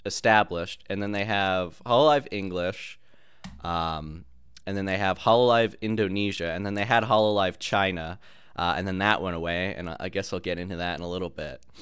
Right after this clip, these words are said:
But, uh, Hololive Japan's, like, the one that most people know.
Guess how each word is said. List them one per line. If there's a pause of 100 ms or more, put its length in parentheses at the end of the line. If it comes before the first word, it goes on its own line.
(1300)
But,
uh,
Hololive
Japan's,
like,
the
one
that
most
people
know.